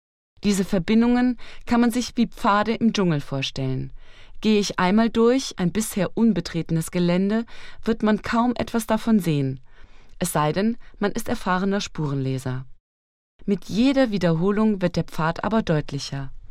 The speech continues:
Irgendwann will ich mit einer Karre den Pfad gehen, was ihn noch etwas breiter macht. Vielleicht überholt mich jemand mit seiner Karre und der Weg wird immer breiter. So kann das dann weitergehen, bis aus dem Pfad eine Autobahn entstanden ist.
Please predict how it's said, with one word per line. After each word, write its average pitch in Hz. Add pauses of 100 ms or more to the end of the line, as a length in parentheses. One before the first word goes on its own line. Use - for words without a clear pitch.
(460)
Irgendwann 214 (200)
will 220
ich 233
mit 226
einer 226
Karre 233
den 143
Pfad 139
gehen, 160 (280)
was 190
ihn 220
noch 214
etwas 233
breiter 147
macht. 131 (640)
Vielleicht 170
überholt 175
mich 180
jemand 151
mit 156
seiner 151
Karre 147 (240)
und 208
der 208
Weg -
wird 226
immer 196
breiter. 139 (840)
So 170
kann 180
das 165
dann 147
weitergehen, 196 (200)
bis -
aus 220
dem 214
Pfad -
eine 254
Autobahn 151
entstanden 131
ist. -